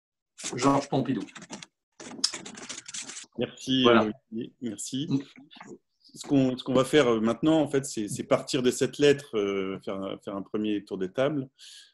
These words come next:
Speaker 2: Ensuite, on va, on va regarder, bah, dans ce laps de temps de cinquante ans, les évolutions qu'on, qu'on peut constater, faire un, une sorte de, de diagnostic, euh, partagé, d'observation, aborder le présent avec ce que vous, euh, menez comme action, notamment, euh, sur ce sujet,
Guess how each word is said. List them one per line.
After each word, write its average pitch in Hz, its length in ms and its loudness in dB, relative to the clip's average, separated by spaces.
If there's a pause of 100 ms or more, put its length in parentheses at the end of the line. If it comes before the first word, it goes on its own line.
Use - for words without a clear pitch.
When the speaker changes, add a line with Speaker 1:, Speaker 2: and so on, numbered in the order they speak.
(240)
Speaker 2:
Ensuite, 139 400 -2
on 113 100 0
va, 113 380 4
on 101 60 -4
va 107 120 2
regarder, 113 400 2
bah, 110 140 2
dans 104 140 -4
ce - 140 -6
laps 113 140 0
de 117 80 0
temps 127 140 2
de 127 60 0
cinquante 120 420 -2
ans, 143 160 4
les 107 240 0
évolutions 120 520 2
qu'on, 101 300 -2
qu'on 98 180 -6
peut 107 140 -6
constater, 113 680 0
faire 101 180 -4
un, 95 260 -6
une 92 80 -8
sorte 101 220 -8
de, 95 100 -6
de 92 240 -16
diagnostic, 101 680 -6
euh, 90 300 -4 (640)
partagé, 104 420 -2
d'observation, 110 800 -4 (640)
aborder 120 380 2
le 127 80 2
présent 127 460 4
avec 110 320 0
ce - 100 -14
que - 80 -10
vous, 117 400 -2
euh, 98 300 -2
menez 110 260 2
comme 104 180 -4
action, 117 360 -2
notamment, 104 540 -2
euh, 92 180 -6
sur - 180 -16
ce - 120 -14
sujet, 117 540 -4